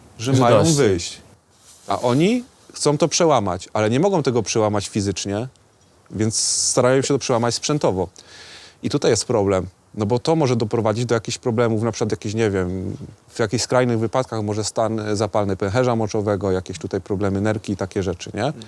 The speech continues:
Speaker 1: Jeżeli na przykład wejdzie ktoś z pełnym pęcherzem i się nie wysika wcześniej, nie?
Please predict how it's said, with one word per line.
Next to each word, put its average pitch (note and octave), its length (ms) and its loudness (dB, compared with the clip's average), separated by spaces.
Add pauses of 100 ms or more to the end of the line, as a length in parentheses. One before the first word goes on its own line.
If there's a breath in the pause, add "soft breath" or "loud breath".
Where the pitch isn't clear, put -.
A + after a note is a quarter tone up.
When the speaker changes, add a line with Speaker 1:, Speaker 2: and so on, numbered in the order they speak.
(520 loud breath)
Speaker 1:
Jeżeli G#2+ 220 2
na G#2+ 120 2
przykład G#2 280 -2
wejdzie G#2+ 240 2
ktoś G#2 160 -4
z - 60 -6
pełnym G#2+ 320 0
pęcherzem G#2+ 500 -2
i G#2+ 40 0
się G#2+ 140 -4
nie G#2+ 100 0
wysika G#2 380 -2
wcześniej, F2+ 480 -4
nie? A2 180 -2